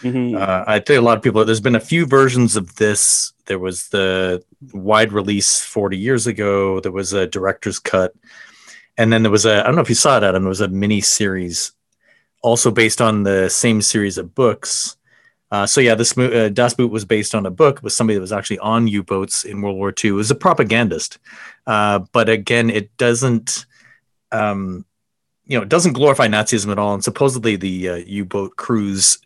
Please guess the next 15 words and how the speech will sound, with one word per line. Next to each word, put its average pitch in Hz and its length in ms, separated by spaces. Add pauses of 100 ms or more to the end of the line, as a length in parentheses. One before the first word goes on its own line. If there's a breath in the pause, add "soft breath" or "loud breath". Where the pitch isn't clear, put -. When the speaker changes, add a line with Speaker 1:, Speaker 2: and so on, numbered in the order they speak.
(260)
Speaker 2:
then 95 560
had 98 360
a 92 60
reputation 92 720
for, 87 400
uh, 85 180 (760 loud breath)
being, 92 380 (320)
let's - 180
just - 240
say, 95 160
slightly 95 380
more 92 180
anarchic 95 480
than, 90 420
uh, 87 240